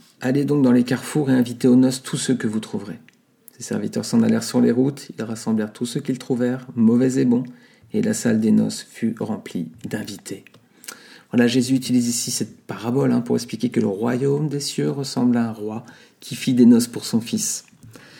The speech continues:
Les premiers invités ne sont pas trouvés dignes d'en faire part, ils rejettent l'invitation en mettant même à mort ceux que le Père avait envoyés pour les inviter, donc les prophètes, hein, c'est ce qui va provoquer sa fureur.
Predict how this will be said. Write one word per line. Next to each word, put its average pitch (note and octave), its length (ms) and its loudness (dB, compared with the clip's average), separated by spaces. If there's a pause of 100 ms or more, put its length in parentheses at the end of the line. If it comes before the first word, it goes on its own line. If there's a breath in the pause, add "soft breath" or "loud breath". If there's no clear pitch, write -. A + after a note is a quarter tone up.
(460 loud breath)
Les C3+ 100 4
premiers E3 260 8
invités E3 220 4
ne D#3+ 60 0
sont D3+ 160 -2
pas C#3 160 0
trouvés - 480 -2
dignes D3 320 2
d'en - 80 2
faire - 220 -6
part, E3+ 260 -2
ils C#3+ 160 -2
rejettent B2 300 -2
l'invitation C3 640 -2
en D3+ 40 -2
mettant A#2+ 260 -2
même A#2+ 200 4
à A#2+ 60 2
mort B2+ 200 2
ceux C3 140 0
que - 80 -4
le B2 80 0
Père A#2+ 220 -4
avait A#2+ 120 -4
envoyés A#2+ 320 0
pour B2 140 -6
les B2 140 0
inviter, C3+ 380 0
donc E3 200 -4
les A#2 80 -8
prophètes, F#3 460 -4
hein, C3 100 -4
c'est - 140 -16
ce - 80 -16
qui - 120 -16
va A2+ 80 -8
provoquer - 640 -10
sa G#2 160 -8
fureur. B2+ 640 -4